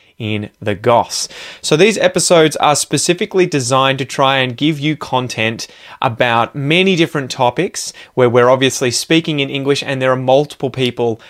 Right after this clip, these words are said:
having a natural and spontaneous conversation in English. So it is particularly good to improve your listening skills. In order to complement that, though, I really recommend that you join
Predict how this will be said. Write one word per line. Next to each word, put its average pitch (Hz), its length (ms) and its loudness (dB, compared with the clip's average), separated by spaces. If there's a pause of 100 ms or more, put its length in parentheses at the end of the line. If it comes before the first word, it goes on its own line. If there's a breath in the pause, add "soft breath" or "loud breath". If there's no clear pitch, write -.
(120)
having 156 340 0
a 135 40 0
natural 143 580 0
and 123 200 -6
spontaneous 127 720 -6
conversation 117 960 -4 (360 soft breath)
in 123 260 -2
English. 117 500 -4
So 123 220 0
it 120 220 -2
is 123 120 -2
particularly 196 720 -2
good 143 480 2 (300 loud breath)
to - 160 -6
improve 127 420 0
your 110 220 4
listening 120 540 -2
skills. - 640 -10 (340 loud breath)
In 143 140 -2
order 202 340 4
to 165 140 -2
complement 175 720 0
that, 113 220 -2
though, 123 160 4
I 127 160 2
really 160 320 2
recommend 147 480 0
that 135 80 -6
you 139 120 -4
join 127 460 -2